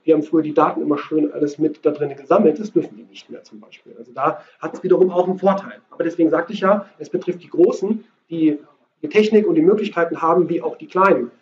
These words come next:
die auch A, keine Zeit und keine Lust haben, sich damit zu beschäftigen. Personenbezogene Daten, nur dass man mal weiß, was das ist, ähm, das ist natürlich Name, Adresse, Fotos. Und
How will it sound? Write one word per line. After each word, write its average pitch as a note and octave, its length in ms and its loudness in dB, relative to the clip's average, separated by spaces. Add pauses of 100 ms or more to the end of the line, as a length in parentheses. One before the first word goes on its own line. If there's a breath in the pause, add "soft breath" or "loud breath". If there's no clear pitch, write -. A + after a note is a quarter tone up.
(140)
die D#3+ 200 -10
auch D#3 280 -4
A, D3 160 -4
keine C#3+ 260 -8
Zeit E3+ 260 0
und - 120 -12
keine B2+ 120 -16
Lust - 280 -2
haben, - 220 -20 (260)
sich B2+ 120 -20
damit B2+ 260 -8
zu - 80 -20
beschäftigen. - 440 -18 (640)
Personenbezogene G#3+ 680 2
Daten, G3 300 0
nur F#3+ 100 6
dass F3+ 120 0
man F#3+ 120 4
mal D#3+ 160 2
weiß, G3 220 2
was F3 140 0
das D3 100 -16
ist, A#3 260 -2 (220 soft breath)
ähm, F3+ 120 -2
das F3 100 2
ist F3+ 80 -4
natürlich F3+ 320 0
Name, F3 280 0
Adresse, F3+ 360 -2
Fotos. - 600 -6 (1600)
Und - 340 2